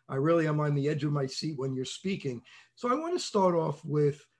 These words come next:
when I went to optometry school, we use an ophthalmoscope,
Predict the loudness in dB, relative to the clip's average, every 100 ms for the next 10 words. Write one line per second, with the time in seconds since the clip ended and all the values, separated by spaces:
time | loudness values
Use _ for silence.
0 | _ -6 -2 -2 0 -2 -2 -2 -2 -4
1 | -4 -4 -6 -6 -10 -10 -10 -10 -8 -10
2 | -16 _ _ _ _ _ _ _ _ _
3 | -6 0 2 2 0 -2 -2 -6 -4 -6
4 | -8 -8 -10